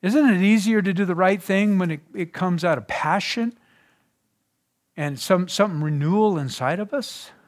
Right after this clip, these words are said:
And so my, my thoughts today, if you are willing and willing to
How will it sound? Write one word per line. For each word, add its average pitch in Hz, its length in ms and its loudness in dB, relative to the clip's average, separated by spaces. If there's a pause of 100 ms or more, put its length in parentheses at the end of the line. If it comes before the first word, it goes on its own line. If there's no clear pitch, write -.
(1080)
And 190 120 -2
so 254 260 8
my, 254 300 6 (240)
my 269 240 6
thoughts 254 460 6
today, 139 560 -2 (1040)
if 151 200 -4
you 233 480 6 (680)
are 165 100 0
willing 170 560 2 (1800)
and 147 400 -4
willing 196 440 4
to 160 160 0